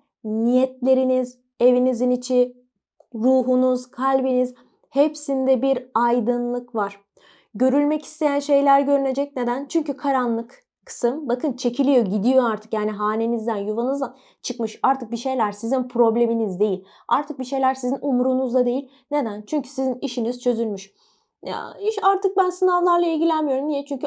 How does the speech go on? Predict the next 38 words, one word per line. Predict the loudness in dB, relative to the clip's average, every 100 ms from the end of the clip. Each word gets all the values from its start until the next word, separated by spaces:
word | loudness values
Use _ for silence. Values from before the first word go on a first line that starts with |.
| -6
atandım. | -4 -2 -2 -4 -4
Niye? | -2 -4
Çünkü | -6 -12
şöyle | -8 -4 0 0 -2 -6
işimi | -8 -6 -4
hallettim. | -2 -2 0 -2 -4 -8 -8 _ _ _ _
Ya | -2 0 -2 -8 -20 _
bundan | -2 2 4 4
sonra | 2 2 2
gidip | 0 0 0
de | 0
oralarda | 2 2 2 0
uğraşacak | 0 0 -2 -2 -4 -6
işim | -6 -6
yok. | -6
Çünkü | -6 -2
ben | -2 -2
işimi | -6 -4 -4
hallettim | -2 2 2 2 -4 -4
yani. | -2 -2 -2
Bitti | 0 4 6
benim | 4 2
için | -2 -2
artık | -2 -4 -2
o | -2 -2 _ -2
mahkeme | 0 0 2 2 2
işleri, | -2 -2 0 2 0 -4 _ -6
yok | -4 -4 -2
onu | -2 0 0
ara, | 0
yok | 0 0 -2 -4
bunu | -4 -4
et. | -4 -6 -8 -8
Bitti. | -8 -2 -2 -2
Çünkü | -4 -2
ben | -2
işimi | -2 -4 -6
çözdüm | -2 -2 -2 -4